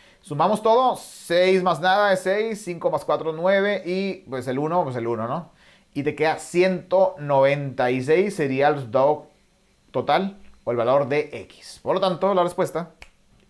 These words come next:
inciso C. All right, partner. Keep on rolling, baby. Me acordé de la canción. Así que ahí está.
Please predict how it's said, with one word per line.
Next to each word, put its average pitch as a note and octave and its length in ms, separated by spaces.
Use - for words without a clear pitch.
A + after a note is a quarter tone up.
inciso C3 1000
C. C#3+ 320
All D#3 160
right, D2+ 400
partner. E2 760
Keep - 260
on D#3+ 300
rolling, B2 340
baby. G2 320
Me C3 60
acordé A#2 220
de - 20
la C#3 80
canción. G2 280
Así G3+ 180
que G3+ 220
ahí G#3 140
está. B3+ 400